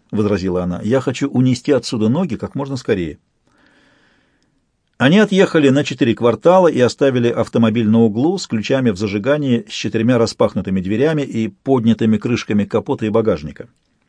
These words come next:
посчитав, что так будет символичнее. А потом пошли к дому Бартона кружным путём и, оказавшись в нужном квартале, проверили все четыре стороны,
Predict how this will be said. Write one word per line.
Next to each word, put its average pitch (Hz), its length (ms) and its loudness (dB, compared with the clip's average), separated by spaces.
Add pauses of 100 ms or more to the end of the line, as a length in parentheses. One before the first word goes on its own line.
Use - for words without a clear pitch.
(480)
посчитав, 104 420 -2
что 107 140 -6
так 127 260 0
будет 117 240 -2
символичнее. 117 760 0 (1120)
А 123 100 2
потом 185 320 4
пошли 160 360 2
к 131 60 -6
дому 127 280 4
Бартона 151 480 2
кружным 107 420 0
путём 104 480 0
и, 123 100 -6
оказавшись 117 680 0
в 110 100 -4
нужном 104 320 2
квартале, 175 540 0
проверили 120 540 0
все 120 260 -6
четыре 101 280 -4
стороны, 104 520 -2